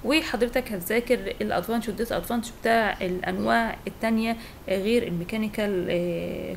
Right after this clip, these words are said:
كونفرترز، وخدنا الاوبتيكال ميكانيكال برضو بالتفصيل حضرتك هتذاكرهم. النهاردة هناخد المحاضرة الأخيرة، ودي بتتكلم عن السورسز بتاع الايرورز، مصادر الايرور اللي ممكن تحصل في عملية القياس. في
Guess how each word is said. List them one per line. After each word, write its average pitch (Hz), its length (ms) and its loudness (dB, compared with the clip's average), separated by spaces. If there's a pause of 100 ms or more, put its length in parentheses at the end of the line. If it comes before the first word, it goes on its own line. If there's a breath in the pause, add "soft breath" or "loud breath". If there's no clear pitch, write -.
كونفرترز، 190 440 0
وخدنا 277 540 0
الاوبتيكال 240 600 -4
ميكانيكال 294 500 -2 (160)
برضو 226 240 0
بالتفصيل 202 480 -4
حضرتك 208 500 -4
هتذاكرهم. 190 540 -6 (440 loud breath)
النهاردة 277 360 6
هناخد 285 440 2 (140)
المحاضرة 214 680 0
الأخيرة، 226 420 0
ودي 254 160 -2
بتتكلم 240 540 0
عن 240 260 2 (360 loud breath)
السورسز 208 840 2
بتاع 226 420 2
الايرورز، 285 800 4 (220)
مصادر 214 360 0
الايرور 247 260 0
اللي 214 160 -2
ممكن 226 220 -6
تحصل 233 300 -6
في 220 140 -8
عملية 202 360 -6
القياس. 165 380 -6
في 302 160 -6